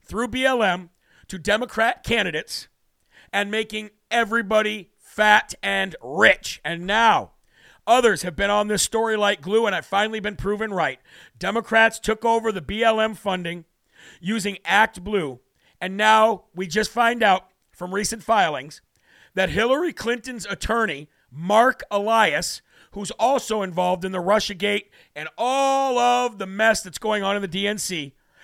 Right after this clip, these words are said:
has been identified as working not with, but for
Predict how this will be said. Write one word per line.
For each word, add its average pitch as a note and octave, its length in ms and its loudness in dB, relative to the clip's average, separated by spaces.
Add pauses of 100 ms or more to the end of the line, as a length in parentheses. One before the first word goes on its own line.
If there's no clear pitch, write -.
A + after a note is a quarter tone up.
(140)
has F#3+ 180 0
been A3 200 0
identified G3 760 0 (280)
as F#3 220 0
working G#3 540 -2 (160)
not G#3+ 380 0
with, B3+ 380 0 (640)
but G#3+ 240 2
for G#3 640 2